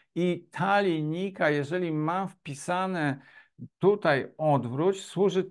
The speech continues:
tylko i wyłącznie już do odwracania emocji, a nie, że na przykład odwróć strach, nadmiar strachu, a wzmocni, wzmocni, e, spokój, tak?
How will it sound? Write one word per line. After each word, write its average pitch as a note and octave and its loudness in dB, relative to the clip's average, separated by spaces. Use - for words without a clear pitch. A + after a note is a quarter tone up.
tylko G#3 2
i - 2
wyłącznie D#3 -2
już D3 -4
do C3 4
odwracania D#3 -2
emocji, C#3 0
a C#3 4
nie, F#3 2
że D#3+ -2
na C#3+ 2
przykład E3+ 0
odwróć F3 2
strach, G3 -2
nadmiar D#3 2
strachu, G#3 2
a G3+ 0
wzmocni, E3+ 0
wzmocni, D3+ -2
e, C3 0
spokój, - 2
tak? G#3 2